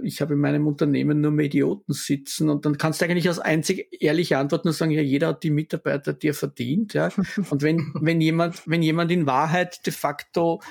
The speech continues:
Speaker 1: jede Bleistiftbestellung über seinen Tisch zieht und alles, was die Leute de facto sich organisieren, wurscht, ob das das Kopierpapier ist oder der Bleistift oder was auch immer,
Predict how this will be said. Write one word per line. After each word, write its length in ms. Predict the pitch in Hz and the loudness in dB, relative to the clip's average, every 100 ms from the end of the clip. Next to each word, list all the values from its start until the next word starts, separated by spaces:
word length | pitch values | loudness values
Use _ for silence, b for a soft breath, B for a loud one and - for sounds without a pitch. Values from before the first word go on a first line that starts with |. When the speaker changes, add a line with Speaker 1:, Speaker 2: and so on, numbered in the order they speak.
| B - | B -8
Speaker 1:
jede 360 | 143 165 180 | -2 0 0
Bleistiftbestellung 1500 | 180 - 143 143 190 - - 170 - - 160 - - 147 160 170 | -2 -4 0 2 2 0 -2 -4 -6 -6 -4 -2 -2 0 0 -2
über 240 | 170 170 | -2 -2
seinen 400 | - 147 151 151 | -2 0 0 0
Tisch 400 | - 202 - - | -2 -2 -2 -4
zieht 480 | - - 156 202 - | -6 -2 0 -2 0
und 240 | 156 156 | -2 0
alles, 320 | 143 143 175 | 2 2 2
was 120 | 165 - | 0 0
die 100 | 160 | 0
Leute 340 | 120 143 - | 2 0 -2
de 140 | 160 | -4
facto 600 | 143 156 160 - 165 156 156 B B B | -4 -4 -4 -2 0 2 0 B B B
sich 200 | - 156 | -2 2
organisieren, 640 | 151 160 156 - 170 160 | 4 4 2 2 2 2
wurscht, 200 | 170 - | 0 -2
ob 100 | 170 | -6
das 120 | 151 | -6
das 140 | 143 - | -6 -4
Kopierpapier 760 | 180 - 165 170 180 - 160 165 | -4 -2 -2 0 -2 0 2 2
ist 120 | 156 | 0
oder 120 | 156 | 0
der 80 | 156 | -2
Bleistift 600 | - 151 147 - 165 - | 0 0 0 -2 -6 -4
oder 140 | 160 151 | -2 0
was 100 | 151 | 2
auch 80 | 139 | 2
immer, 340 | 151 180 175 | 2 2 0